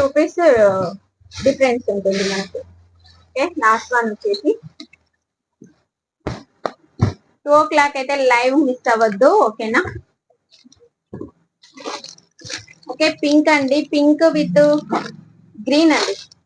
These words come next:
సూపర్ ఉంది కలర్ కాంబినేషన్ అయితే, చాలా బాగుంది. Pink with green మీనాకారి బూటీ వచ్చిందండి. ఓకేనా,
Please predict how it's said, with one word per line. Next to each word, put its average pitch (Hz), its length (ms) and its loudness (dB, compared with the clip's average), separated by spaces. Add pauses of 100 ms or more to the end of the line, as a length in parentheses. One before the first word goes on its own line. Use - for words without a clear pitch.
(160)
సూపర్ 262 460 -2
ఉంది 247 220 0
కలర్ 220 260 2
కాంబినేషన్ 214 540 -4
అయితే, - 180 -6 (400)
చాలా - 400 2
బాగుంది. 190 300 -8 (800)
Pink 262 220 -6 (120)
with 262 180 -2 (840)
green 233 260 2 (640)
మీనాకారి 247 580 0
బూటీ 220 220 0 (100)
వచ్చిందండి. 202 600 -4 (640)
ఓకేనా, 220 280 -10